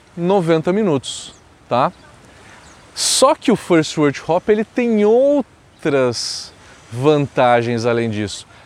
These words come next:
A gente vai gravar um vídeo só de First Wort Hop. O First Wort Hop, ele melhora o aroma e melhora o sabor da cerveja, tá?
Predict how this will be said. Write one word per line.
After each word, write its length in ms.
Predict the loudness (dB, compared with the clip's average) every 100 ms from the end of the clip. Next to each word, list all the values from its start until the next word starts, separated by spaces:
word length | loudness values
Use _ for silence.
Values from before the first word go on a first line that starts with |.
| -4
A 80 |
gente 200 | -2 0
vai 120 | 2 4
gravar 280 | 4 4
um 100 | 2
vídeo 240 | 0 -2 -4
só 260 | -4 0
de 80 | 0
First 300 | 0 -2 -2
Wort 240 | -4 -2 2
Hop. 220 | 2 0 -8 -20 -20
O 60 | -6
First 300 | -2 -2 0
Wort 200 | -2 -2
Hop, 220 | -2 0
ele 140 | 0 0
melhora 520 | 2 2 2 2 2
o 120 | 4
aroma 340 | 4 2 0
e 40 | 0
melhora 280 | 0 0 0
o 40 |
sabor 320 | 0 0 0
da 80 | 0
cerveja, 540 | 0 0 4 4 2 0
tá? 240 | 2 2